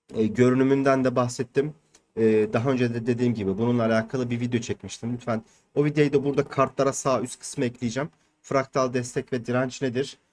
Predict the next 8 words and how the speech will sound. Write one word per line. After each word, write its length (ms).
E, 300
orada, 640
e, 580
ki 300
videoya 520
bakarak 580
aslında, 580
e, 80